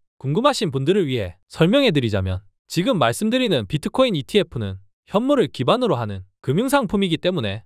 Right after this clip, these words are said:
이티에프를 운영하는 기관이 투자 수요에 맞춰서 비트코인 현물을 확보해야 합니다. 따라서 비트코인 이티에프가 인기를 끌수록 이티에프 운용사가 비트코인을 추가 매수하여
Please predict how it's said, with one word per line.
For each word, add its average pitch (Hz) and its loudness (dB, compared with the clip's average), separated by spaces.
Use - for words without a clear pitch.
이티에프를 190 4
운영하는 180 4
기관이 151 2
투자 240 2
수요에 156 2
맞춰서 107 -2
비트코인 208 2
현물을 180 2
확보해야 208 2
합니다. 95 -8
따라서 208 4
비트코인 247 2
이티에프가 180 0
인기를 185 0
끌수록 147 -2
이티에프 196 2
운용사가 147 2
비트코인을 214 2
추가 220 0
매수하여 113 0